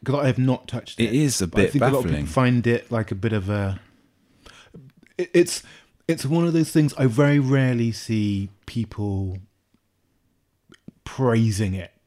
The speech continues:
Speaker 1: like, sort of in a, um, without lots of qualifications when they talk
Speaker 2: Well, it's
Speaker 1: about it.
Speaker 2: great when you're doing stuff with, like, Vue or React, or when you're
Speaker 1: Yeah.
Speaker 2: doing something to do with JavaScript, but you're doing something separate. Like, you want to copy some,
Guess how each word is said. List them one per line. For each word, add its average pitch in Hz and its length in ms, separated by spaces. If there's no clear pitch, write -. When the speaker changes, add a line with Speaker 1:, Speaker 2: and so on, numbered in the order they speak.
Speaker 1:
like, 87 300
sort - 180
of 87 260
in 110 180
a, 92 280
um, 98 600
without 117 340
lots 117 420
of 139 80
qualifications 131 880
when 120 180
they 113 120
talk 123 240
Speaker 2:
Well, 143 100
it's 131 100
Speaker 1:
about 135 120
it. 143 40
Speaker 2:
great 151 260
when 107 120
you're 117 100
doing 120 220
stuff - 280
with, 110 300
like, 98 200
Vue 104 260
or 95 120
React, 98 520
or 95 260
when 110 120
you're 110 80
Speaker 1:
Yeah. 87 40
Speaker 2:
doing 123 180
something 107 240
to - 80
do 107 80
with 101 100
JavaScript, 101 400
but 107 100
you're 107 100
doing 131 200
something 120 280
separate. - 520
Like, 90 300
you 104 120
want 104 160
to - 60
copy 107 340
some, 98 340